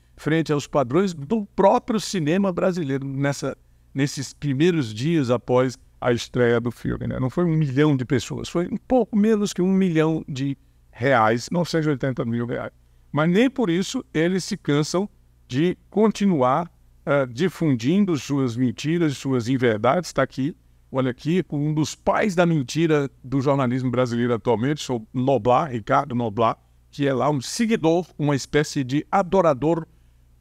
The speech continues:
do suposto presidente Luiz Inácio Lula da Silva, um mentecato. E essa moda bolsonarista de tentar boicotar artistas que apoiaram Lula? Cadê a liberdade de expressão?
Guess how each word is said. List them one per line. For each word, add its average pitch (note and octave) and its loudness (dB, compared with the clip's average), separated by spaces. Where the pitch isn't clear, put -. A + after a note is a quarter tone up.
do C#3 0
suposto D3 -4
presidente A#2+ 0
Luiz A#2+ 0
Inácio A2+ 0
Lula A2 0
da G2+ 0
Silva, C#3+ -4
um - 2
mentecato. - -4
E G3 2
essa G#3 2
moda F3 2
bolsonarista D3+ -2
de C#3+ -4
tentar C#3 0
boicotar C#3 0
artistas C#3 -4
que - -4
apoiaram B2+ -2
Lula? A2+ -2
Cadê C3 0
a A3+ 2
liberdade E3 2
de D3+ -4
expressão? C3+ -4